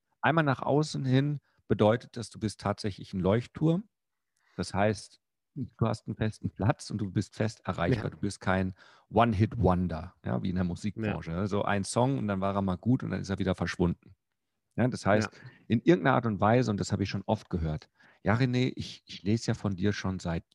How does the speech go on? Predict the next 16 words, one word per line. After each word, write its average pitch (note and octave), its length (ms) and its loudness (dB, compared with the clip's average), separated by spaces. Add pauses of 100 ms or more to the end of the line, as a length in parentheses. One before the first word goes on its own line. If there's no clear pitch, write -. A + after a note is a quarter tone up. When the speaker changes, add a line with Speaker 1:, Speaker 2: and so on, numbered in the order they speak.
Speaker 1:
Jahren.“ E2+ 580 -2 (1120)
Speaker 2:
Ja. A#2+ 220 0 (320)
Speaker 1:
Und A2 120 4
in A#2+ 100 6
irgendeiner D3+ 300 4
Art B2+ 120 0
und A2+ 120 -2
Weise, B2 320 2
am G#2 120 0
Anfang A2 300 -2
zweifeln A#2 400 0
ja F2 80 -2
vielleicht E2 340 -4
Leute E2 280 -4
an E2 120 -8
dir, F#2 240 -2